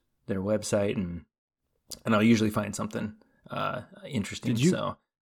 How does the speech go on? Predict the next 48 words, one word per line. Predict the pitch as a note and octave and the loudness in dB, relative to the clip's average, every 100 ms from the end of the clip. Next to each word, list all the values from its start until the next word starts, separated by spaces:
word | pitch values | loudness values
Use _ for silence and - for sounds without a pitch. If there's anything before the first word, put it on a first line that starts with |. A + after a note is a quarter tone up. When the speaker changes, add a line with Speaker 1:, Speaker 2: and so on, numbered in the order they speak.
| _ _ _ | _ _ _
Speaker 2:
did | A#2+ A#2 | 0 4
you | E3 | 6
just | F3+ | 6
say | - D3 | 8 6
peruse? | - - G2+ F#2+ G#2 A2+ D3 D3 - - | 6 2 2 2 4 4 2 -2 -6 0
Speaker 1:
I | A2 | 2
did. | G2+ B2 A2+ G#2 - - - _ | 4 4 2 -2 -10 -12 -14 _
Speaker 2:
Okay. | A#2+ - - _ _ _ | -2 -2 -6 _ _ _
Speaker 1:
I | - | 2
think | B2 C#3+ | 4 4
it's | - | 4
the, | - A2+ A2 - - | 6 6 4 -2 2
I | |
think | B2+ D#3 | 6 6
it's | - | 6
the | A#2+ | 4
bollicini | F#2+ A#2 G#2+ - B2+ G#2+ F#2+ | 8 8 6 4 4 4 2
that | G2+ G#2 | 0 -2
is, | G#2 G#2+ - - - - | -2 -4 -6 -18 -20 0
the | A2 | 4
bollicini, | C#3 D3+ C#3+ F3 A2 G#2 | 6 6 6 4 6 6
it | |
got | G2+ B2 | 4 4
me | A2 | 6
all | G#2 G#2 | 6 4
fancy | - A2+ A2 F#2+ | 4 2 2 0
with | F#2+ | -4
the | - | 4
peruse. | - B2+ C3+ | 4 6 6
Speaker 2:
Yeah, | A#2+ A2+ | 6 8
we | G#2+ B2+ B2 | 10 8 10
do, | A#2 | 8
we, | B2+ C#3 C#3 | 10 12 10
uh, | A#2 A2 G#2+ | 10 8 8
we | G#2+ A#2+ | 8 8
are, | G#2+ G2+ G2 G2+ | 8 6 2 0
we've | A#2 B2 - | 2 2 2
kicked | C3+ - | 2 4
things | A#2+ G#2+ | 4 6
up | A#2+ G#2 | 4 2
a | |
notch | F2+ F2+ - | -2 -4 -6
this | F#2 - | -6 -6
week. | F2+ - - _ - | -6 -8 -14 _ -10
Speaker 1:
Yeah, | G#2 G2+ G#2+ _ | -8 -8 -12 _
we're | A2+ | -4
getting | G#2+ G#2+ | -2 -4
fans. | - G#2 G2+ F#2+ - | -6 -6 -6 -6 -10